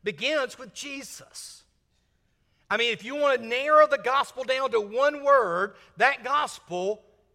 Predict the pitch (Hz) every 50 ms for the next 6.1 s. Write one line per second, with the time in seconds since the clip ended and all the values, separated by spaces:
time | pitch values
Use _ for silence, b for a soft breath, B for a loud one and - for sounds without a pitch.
0 | _ _ _ _ _ _ _ _ _ - 254 220 - - - 285 294 294 254 208
1 | - - - - _ - - - - - _ _ _ _ _ _ _ _ _ _
2 | _ _ _ _ _ _ _ _ _ 240 233 196 233 160 - 240 262 262 262 233
3 | - - - 262 294 311 302 277 226 185 170 - - - 196 208 208 196 175 208
4 | 233 254 254 277 262 262 214 180 - 220 214 202 202 - - - 262 277 294 294
5 | 294 254 226 220 214 214 202 202 170 190 190 190 202 226 277 294 254 214 190 208
6 | 202